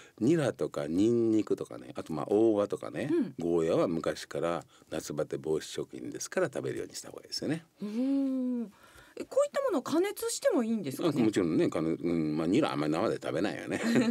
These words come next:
Speaker 2: <laughs>
Speaker 1: <laughs> で、で、ニンニクは、あのー、まあ、焼いたり炒めたりもいいんだけど、
Speaker 2: はい。
Speaker 1: まあ、あのー、しそ、まあ、ね、あの、梅ず-、梅す-、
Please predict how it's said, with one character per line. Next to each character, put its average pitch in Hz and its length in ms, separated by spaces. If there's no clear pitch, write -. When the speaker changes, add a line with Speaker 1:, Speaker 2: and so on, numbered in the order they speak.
Speaker 2:
<laughs> - 300
Speaker 1:
<laughs> - 440
で、 120 140
で、 123 80
ニ 170 160
ン 202 80
ニ 196 140
ク 190 120
は、 170 300
あ - 120
の 92 760
ー、 - 0
ま 127 140
あ、 - 20
焼 104 180
い 120 60
た 156 120
り 101 140
炒 127 140
め 127 100
た - 140
り 78 320
も 80 120
い 92 60
い 120 60
ん 123 100
だ 92 120
け - 120
ど、 82 340
Speaker 2:
は 233 140
い。 160 100
Speaker 1:
ま 104 240
あ、 - 40
あ - 20
の 73 580
ー、 - 40
し - 180
そ、 95 180
ま 90 360
あ、 76 40
ね、 82 400
あ - 80
の、 87 140
梅 107 160
ず-、 98 140
梅 101 280
す-、 - 160